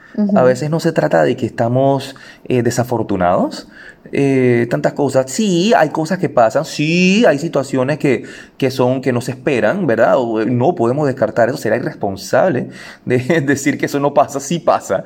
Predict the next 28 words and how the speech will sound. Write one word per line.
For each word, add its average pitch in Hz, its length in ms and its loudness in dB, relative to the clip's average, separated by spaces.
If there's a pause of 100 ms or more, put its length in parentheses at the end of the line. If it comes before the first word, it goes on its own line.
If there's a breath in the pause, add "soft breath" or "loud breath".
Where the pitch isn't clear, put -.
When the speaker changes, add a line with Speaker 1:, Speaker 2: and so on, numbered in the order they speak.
Speaker 1:
Ujú. 208 360 2
Speaker 2:
pero, 175 480 4 (380 loud breath)
eh, 131 880 0 (420)
cuando 160 320 4
uno 214 80 2
está 208 140 0
enfocado, 185 800 -2
cuando 139 260 2
pasan 190 320 2
esas 180 260 -2
cosas, 147 600 0 (320 loud breath)
uno 175 180 2
siempre 208 300 0
tiene 226 160 2
un 196 60 0
plan 226 200 0
B 240 80 2
y 220 60 0
C. - 360 0 (520 loud breath)
O - 40 -20
sea, 147 260 0
uno, 202 560 0 (100)
eh, 151 180 0
por 156 120 -2
lo 143 80 0
general 143 360 2
como 214 220 -2
que - 380 -2